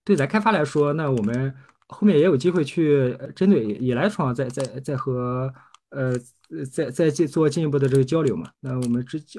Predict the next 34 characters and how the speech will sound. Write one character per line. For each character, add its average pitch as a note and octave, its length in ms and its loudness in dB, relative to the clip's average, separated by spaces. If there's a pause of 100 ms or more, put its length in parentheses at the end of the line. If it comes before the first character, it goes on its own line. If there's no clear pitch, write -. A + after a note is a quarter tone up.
(120)
我 C3+ 60 -4
记 C3+ 120 -6
得 D3 100 -2
之 D3 120 -2
前 C3+ 480 -4 (260)
现 D#3 200 -4
在 C#3 680 0 (600)
开 F3+ 120 -2
发 F#3 120 0
体 - 160 -4
验 D3+ 200 0
上 D3 100 -2
更 E3 180 -2
进 D#3+ 200 -2
了 B2 60 0
一 A2+ 40 0
步， A2 180 -6
可 D3+ 180 -6
以 D3+ 60 -2
使 C3+ 200 -4
用 C3 140 0
那 C#3 80 0
个 C3+ 100 -2
Wait F3+ 280 2
了， F2 140 -10
然 G#2+ 60 -10
后， A#2+ 120 -14 (340)
呃， C#3+ 180 -6
基 D#3 200 -4
于 D3+ 60 2
Wait D#3+ 260 2
的 B2+ 100 -2
这 C3+ 120 0
些 C3+ 460 0